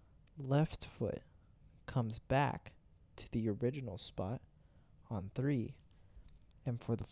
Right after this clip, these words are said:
follow, right foot comes forward to the original spot.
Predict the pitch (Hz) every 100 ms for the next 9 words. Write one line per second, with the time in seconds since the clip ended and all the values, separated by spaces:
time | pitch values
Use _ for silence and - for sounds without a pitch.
0 | - 180 208 175 98 - 147 - - -
1 | - - - - - - - - 143 131
2 | 143 180 - - - 117 - - - -
3 | - - - - - - - - - -
4 | - - - - - - - - - -
5 | - - - - - - - 135 110 107
6 | 127 - - - - 160 165 139 92 67
7 | 139 - - - - - - - - -
8 | - - - - - - - - 120 110
9 | 107 110 - 101 - - - -